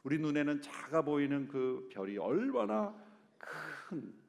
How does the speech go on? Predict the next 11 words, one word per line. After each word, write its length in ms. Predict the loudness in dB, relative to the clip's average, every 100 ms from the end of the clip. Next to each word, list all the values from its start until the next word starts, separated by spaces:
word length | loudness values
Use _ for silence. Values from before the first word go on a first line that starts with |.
| _ _ _ _ _ -4
별이라는 520 | 0 0 -2 -4 -4
것을 280 | -6 -8 -10
우리가 480 | -10 -8 -8 -10 -18 _ _ _ _ _ _ -14
느끼게 360 | -10 -8 -8
되는 280 | -10 -10 -10
것이죠. 380 | -10 -14 -18 -20 -20 _ _ -20 -20 -4
이것은 440 | 2 4 4 2
우리가 260 | 2 6 4
하나님을 840 | 4 -8 -10 -2 2 2 4 4
바라볼 480 | 2 0 0 0 -2
때도 540 | -6 -4 -4 -4 -6